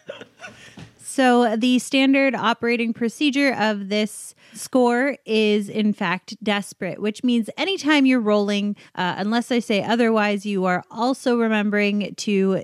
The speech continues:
tick an X P box in the attribute,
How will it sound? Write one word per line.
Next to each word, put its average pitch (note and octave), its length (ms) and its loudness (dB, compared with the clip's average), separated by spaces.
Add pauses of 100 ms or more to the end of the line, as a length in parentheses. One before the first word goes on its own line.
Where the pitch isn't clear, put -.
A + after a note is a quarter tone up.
(140)
tick - 380 -4
an F#3+ 280 0
X - 460 -6
P G3+ 260 -2
box F3+ 480 -2 (140)
in A3+ 420 0 (140)
the G3 320 -2
attribute, B3 640 -2